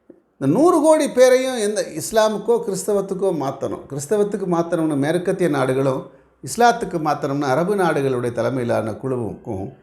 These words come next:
மிகப்பெரிய ஒரு போட்டி.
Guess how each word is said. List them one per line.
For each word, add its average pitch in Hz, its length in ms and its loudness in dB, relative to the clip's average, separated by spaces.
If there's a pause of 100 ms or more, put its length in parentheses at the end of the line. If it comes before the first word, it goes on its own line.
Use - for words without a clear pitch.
(180)
மிகப்பெரிய 170 840 0 (720)
ஒரு 98 520 -6 (200)
போட்டி. 185 360 0